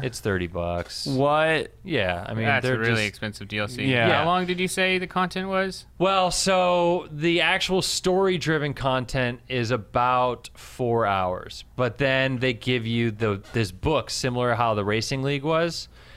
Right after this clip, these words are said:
Speaker 1: and that's just like, "Hey, do all the things you would normally do, but now we'll keep track of it for you," and then that kinda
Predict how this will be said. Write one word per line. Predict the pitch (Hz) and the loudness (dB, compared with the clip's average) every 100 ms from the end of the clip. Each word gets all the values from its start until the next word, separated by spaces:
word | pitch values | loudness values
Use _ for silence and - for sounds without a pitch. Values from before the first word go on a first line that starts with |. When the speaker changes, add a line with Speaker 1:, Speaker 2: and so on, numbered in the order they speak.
| - 117 | -8 -2
Speaker 1:
and | 127 | 0
that's | 151 - | 0 0
just | 143 139 | 0 0
like, | 120 | 0
"Hey, | 123 156 | -2 -2
do | 120 160 | 0 2
all | 143 160 | 2 0
the | |
things | - 160 143 | -2 -2 0
you | 156 | 0
would | 160 | 2
normally | 180 175 139 | 2 2 0
do, | 123 135 | 0 0
but | 143 | 0
now | 151 170 | 0 0
we'll | 170 | 0
keep | - 180 | -2 -6
track | - 185 160 | 0 0 0
of | 131 | -2
it | 113 | -2
for | - 107 | 0 0
you," | 95 90 95 | 2 0 0
and | 107 104 | -2 -2
then | 110 | 0
that | 113 120 - | 0 -2 -2
kinda | 127 110 | 0 0